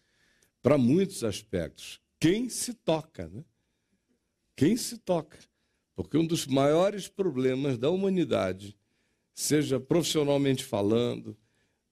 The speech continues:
relacionalmente em qualquer aspecto, tanto conjugal, como num processo de namoro, como fraternalmente, a maioria das pessoas não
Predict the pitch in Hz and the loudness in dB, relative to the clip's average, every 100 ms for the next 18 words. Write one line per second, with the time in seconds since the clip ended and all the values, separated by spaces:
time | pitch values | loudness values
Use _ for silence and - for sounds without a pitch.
0 | _ _ _ - 139 185 156 - 147 127 | _ _ _ 2 2 2 -2 -2 0 2
1 | 113 113 135 135 123 117 - 131 104 - | 4 4 2 -2 -2 -2 -2 -2 -4 -6
2 | - 123 113 _ - 117 - _ _ _ | -2 0 0 _ -16 -16 -16 _ _ _
3 | _ - 143 147 - 135 123 113 92 - | _ 0 2 2 -2 0 2 2 -2 -10
4 | _ _ 143 127 107 92 123 131 123 117 | _ _ 0 0 -2 0 2 2 2 0
5 | 110 _ _ _ _ 135 135 131 123 127 | -2 _ _ _ _ 0 2 2 2 2
6 | 120 113 117 117 110 131 123 - 104 98 | 2 2 0 -2 0 0 0 -4 -8 -8
7 | 107 113 101 117 127 120 110 110 - _ | 0 2 4 4 4 2 -2 -6 -10 _
8 | _ _ - 135 143 131 127 113 - 156 | _ _ 0 0 2 2 2 0 0 2
9 | 151 - 156 135 127 113 113 117 120 117 | 2 2 0 2 0 0 2 2 2 -2
10 | - 113 - _ _ _ _ 104 120 160 | -8 -10 -12 _ _ _ _ 0 2 2
11 | 151 131 139 135 127 - 120 110 - 135 | 0 0 0 0 -4 -2 -2 -2 -2 0
12 | 139 131 - - _ _ _ _ _ 123 | 2 0 -4 -16 _ _ _ _ _ 2
13 | 139 160 170 170 | 4 4 2 -2